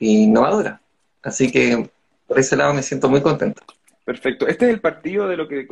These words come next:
Speaker 2: del, de lo que conocemos popularmente como el doctor File, ¿no?
Speaker 1: Exactamente, sí, sí.
Speaker 2: ¿Usted lo, usted lo
Speaker 1: Cristian
Speaker 2: conoce,
Speaker 1: Contreras.
Speaker 2: usted lo conoce personalmente?
Speaker 1: Sí, nos hemos visto un par de ocasiones.
Speaker 2: ¿Y
Speaker 1: Sí.
Speaker 2: qué, y cuál es su apreciación del doctor File?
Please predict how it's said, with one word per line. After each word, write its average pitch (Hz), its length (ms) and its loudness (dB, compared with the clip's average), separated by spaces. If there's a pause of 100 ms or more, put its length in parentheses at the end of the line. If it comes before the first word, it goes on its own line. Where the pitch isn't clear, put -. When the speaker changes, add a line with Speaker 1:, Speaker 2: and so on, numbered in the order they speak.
Speaker 2:
del, 123 420 -6
de 117 100 -10
lo 117 100 -8
que 120 100 -12
conocemos 156 760 -10
popularmente 139 560 -6
como 135 140 -8
el 113 60 -14
doctor 113 280 -8
File, 117 420 -6 (200)
¿no? 123 260 -14 (560)
Speaker 1:
Exactamente, 151 840 0
sí, 120 460 0 (300)
sí. - 140 -2
Speaker 2:
¿Usted 110 140 -4
lo, 143 60 -2
usted - 160 -10
lo - 80 -12
Speaker 1:
Cristian 147 300 2
Speaker 2:
conoce, 139 180 -2
Speaker 1:
Contreras. - 480 -12
Speaker 2:
usted 131 180 -10
lo 143 100 0
conoce 135 280 -4
personalmente? 170 640 -12 (1000)
Speaker 1:
Sí, 147 460 4
nos 139 100 4
hemos 170 140 4
visto 190 180 4
un 190 80 0
par 202 160 0
de 196 80 0
ocasiones. 196 500 -4 (760)
Speaker 2:
¿Y - 80 -16
Speaker 1:
Sí. 147 120 0
Speaker 2:
qué, 170 460 0
y 131 80 -6
cuál 165 180 -2
es 170 100 -8
su 147 240 -4
apreciación 139 760 -8
del 117 160 -10
doctor 113 260 -16
File? 92 380 -16